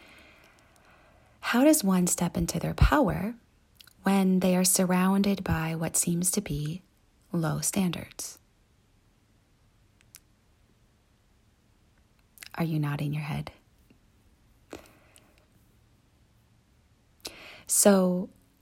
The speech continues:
I'm obsessed with this old eighties movie called The Working Girl.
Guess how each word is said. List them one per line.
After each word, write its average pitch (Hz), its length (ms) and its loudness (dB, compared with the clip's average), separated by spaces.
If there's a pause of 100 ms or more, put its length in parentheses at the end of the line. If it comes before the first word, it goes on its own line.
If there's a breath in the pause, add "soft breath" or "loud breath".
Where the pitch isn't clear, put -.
(240)
I'm 190 260 2
obsessed - 880 -2 (100)
with 170 260 0
this 165 300 0 (140)
old 190 520 2
eighties 170 420 -2
movie 156 500 -4 (1040)
called 185 280 2
The - 140 0
Working 170 440 -2
Girl. - 340 -8